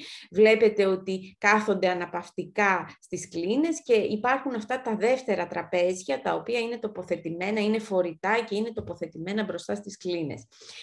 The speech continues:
Μια κοπέλα, πιθανότατα ετέρα, παίζει διάβλο. Κάτι ανάλογο βλέπουμε και εδώ,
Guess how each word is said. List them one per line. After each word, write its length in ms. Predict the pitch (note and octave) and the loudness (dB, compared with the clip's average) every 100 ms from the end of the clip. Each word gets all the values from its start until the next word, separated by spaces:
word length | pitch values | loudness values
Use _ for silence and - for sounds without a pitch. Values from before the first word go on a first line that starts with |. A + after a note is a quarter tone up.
| - | -4
Μια 240 | F#3+ B3+ | 2 2
κοπέλα, 500 | B3 F3 D#3+ G#3+ C#4 | 2 0 2 2 2
πιθανότατα 680 | G#3 F#3+ E3+ F#3+ G#3+ F#3+ E3+ | 0 -4 -4 -4 -4 -4 -2
ετέρα, 600 | D#3+ D#3 D#3 G#3 B3+ C#4 C4+ - - - | -2 -2 2 4 6 4 0 -8 -10 4
παίζει 340 | A3+ A3+ A3+ | 6 6 4
διάβλο. 720 | G#3+ G#3+ F#3+ D3+ D#3 D3+ - _ - - - | 2 2 2 0 -4 -12 -14 _ -20 -20 -2
Κάτι 340 | A3 G#3+ A#3+ | 2 6 6
ανάλογο 800 | G3 F#3+ G#3 B3 C#4 C#4 C#4+ C#4+ - | 6 4 4 4 2 2 0 -4 -4
βλέπουμε 520 | E3+ G#3 G#3 G3 F3+ | 4 4 4 0 -4
και 240 | F3 G#3 | 0 4
εδώ, 720 | F#3+ E3 D#3 F3 G#3+ E4+ F#4+ | 4 4 0 0 2 0 -4